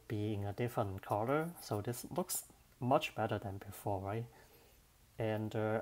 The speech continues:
another, uh, useful thing to do is to put up the, uh, display the line number. So we oftentimes,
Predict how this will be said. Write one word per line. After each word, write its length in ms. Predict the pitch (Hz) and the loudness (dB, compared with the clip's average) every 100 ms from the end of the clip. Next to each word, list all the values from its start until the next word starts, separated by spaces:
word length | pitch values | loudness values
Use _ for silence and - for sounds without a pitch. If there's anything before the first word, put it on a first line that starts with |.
| - | 0
another, 880 | 110 113 135 170 156 120 120 120 - - - - - | -2 4 8 8 8 6 6 2 -2 -10 -20 -20 0
uh, 220 | 110 107 104 - | 2 4 2 0
useful 720 | 123 - - 101 92 92 92 - - - - | 2 0 2 0 0 -2 -8 -14 -20 -20 -6
thing 300 | - 104 104 | 0 0 0
to 140 | - | -2
do 440 | 107 - 104 120 143 - | -2 0 0 0 -2 -2
is 280 | 107 101 | 0 0
to 500 | - - 107 98 98 - - - - - - - | -4 -2 -2 -2 -4 -6 -14 -20 -20 -20 -18 -2
put 160 | 139 | 2
up 140 | 127 - | 2 2
the, 280 | 107 104 - - | 2 2 0 2
uh, 340 | 104 101 104 - - | 2 2 0 -6 -10
display 360 | - - - 135 | -4 -2 2 2
the 120 | 123 | 2
line 320 | 104 113 131 | 4 6 4
number. 420 | 120 101 101 87 87 - - - - | 2 0 0 -2 -6 -14 -20 -20 -16
So 200 | - 113 | -4 0
we 180 | 107 110 | 2 2
oftentimes, 920 | - 127 147 127 - 107 101 101 | 4 4 4 0 2 2 2 0